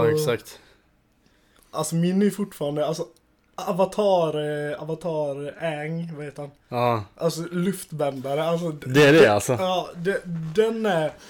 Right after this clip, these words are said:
Speaker 1: Alltså, om man, om man ska ta en från en film,
Speaker 2: Mm.
Speaker 1: men annars är det fan åka framåt i tiden, alltså.
Speaker 2: Är det så, alltså?
Speaker 1: Jag tror fan det.
Speaker 2: Jag är fan, jag vet inte om jag vill göra det, alltså.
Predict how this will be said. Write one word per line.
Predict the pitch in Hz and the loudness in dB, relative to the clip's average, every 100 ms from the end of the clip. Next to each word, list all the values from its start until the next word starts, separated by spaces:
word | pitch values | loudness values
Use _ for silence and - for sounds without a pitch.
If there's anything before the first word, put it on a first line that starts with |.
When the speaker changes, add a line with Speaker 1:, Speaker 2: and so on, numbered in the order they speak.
| - - _ - | -20 -20 _ -12
Speaker 1:
Alltså, | - 175 180 | -2 0 0
om | 220 | 0
man, | 220 208 | -2 -4
om | 240 | -2
man | 240 220 | -2 -2
ska | 233 | -6
ta | - - | -6 -2
en | 185 180 | -2 -2
från | 170 170 | -6 -6
en | 156 | -6
film, | 160 170 185 - - | -4 -4 -6 -12 -10
Speaker 2:
Mm. | 127 123 113 | -6 -6 -6
Speaker 1:
men | - 160 | -10 -8
annars | 180 160 170 | -6 -4 -4
är | 180 | -4
det | 160 | -6
fan | - 185 165 160 | -8 -8 -6 -6
åka | 156 160 147 147 143 - | -8 -6 -6 -6 -8 -8
framåt | 160 147 143 139 | -8 -6 -8 -14
i | |
tiden, | - 151 135 143 | -14 -14 -12 -12
alltså. | 143 - 120 _ _ _ _ _ _ _ _ - | -14 -16 -20 _ _ _ _ _ _ _ _ -12
Speaker 2:
Är | 127 | -6
det | 117 | -4
så, | 113 131 | -2 -2
alltså? | 104 98 113 - _ _ _ _ | -2 -6 -10 -12 _ _ _ _
Speaker 1:
Jag | - | -16
tror | 196 185 | -12 -10
fan | 165 175 147 | -12 -12 -12
det. | 139 123 _ _ _ _ _ _ - | -14 -16 _ _ _ _ _ _ 0
Speaker 2:
Jag | 139 151 | 2 2
är | 175 | 0
fan, | 170 196 156 147 | -2 -4 -4 -2
jag | 147 | -2
vet | 165 156 190 | 0 0 0
inte | 185 | -2
om | 156 | -2
jag | |
vill | 147 175 123 120 | -2 -4 -4 -2
göra | 175 143 | -2 0
det, | 156 | 0
alltså. | 123 101 120 | -2 -2 -8